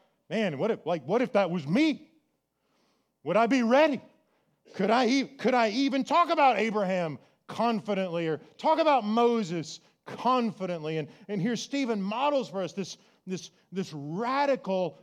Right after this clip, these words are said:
wisdom. Here's a guy who is immersed in the scriptures and who, who has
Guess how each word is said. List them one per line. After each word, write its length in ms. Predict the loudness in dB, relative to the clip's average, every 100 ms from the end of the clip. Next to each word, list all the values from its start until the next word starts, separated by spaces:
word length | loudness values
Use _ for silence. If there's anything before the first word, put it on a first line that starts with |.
| -10
wisdom. 800 | -2 0 0 -2 -6 -6 -8 -10 _ _ _ _ _ _ _
Here's 180 | -8 -6
a 40 | -2
guy 260 | 0 0
who 140 | 0 -2
is 160 | -4 -14 -8
immersed 760 | -2 0 0 0 0 0 -4 -6
in 120 | -4
the 80 | -4
scriptures 640 | -6 -8 -8 -8 -8 -6
and 100 | -4
who, 160 | -4 -6 -12 -6
who 180 | -2 -2
has 220 | -2